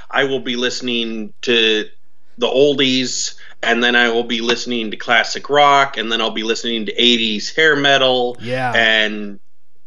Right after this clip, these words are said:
Speaker 1: it could be one day after another, or it could be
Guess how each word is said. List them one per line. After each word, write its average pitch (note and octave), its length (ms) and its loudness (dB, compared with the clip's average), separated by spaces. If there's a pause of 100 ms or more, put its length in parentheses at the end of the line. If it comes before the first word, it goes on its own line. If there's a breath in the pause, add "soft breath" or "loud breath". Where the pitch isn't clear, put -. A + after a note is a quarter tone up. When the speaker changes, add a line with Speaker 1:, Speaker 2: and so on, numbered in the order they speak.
(120)
Speaker 1:
it D3 140 -4
could C#3+ 220 -4
be B2 280 2
one B2+ 400 0
day C3 240 2
after B2 340 2
another, C3 380 2
or B2 160 2
it C3 100 -4
could C3 220 -6
be B2 320 0